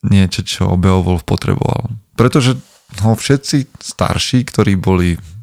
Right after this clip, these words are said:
nejakým spôsobom odskúšaní v boji, považovali za tak trochu možno hlúpeho alebo bezcenného a nechávali ho jesť niekde vzadu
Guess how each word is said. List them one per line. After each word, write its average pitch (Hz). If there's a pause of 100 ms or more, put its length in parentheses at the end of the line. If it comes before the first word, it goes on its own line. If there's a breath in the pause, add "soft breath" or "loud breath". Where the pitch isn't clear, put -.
(220)
nejakým -
spôsobom 90
odskúšaní 113
v 95
boji, 90 (400 loud breath)
považovali 104
za 90
tak -
trochu - (240)
možno -
hlúpeho 107
alebo 120
bezcenného 85 (320 loud breath)
a -
nechávali 87
ho 85
jesť 85
niekde 87
vzadu 87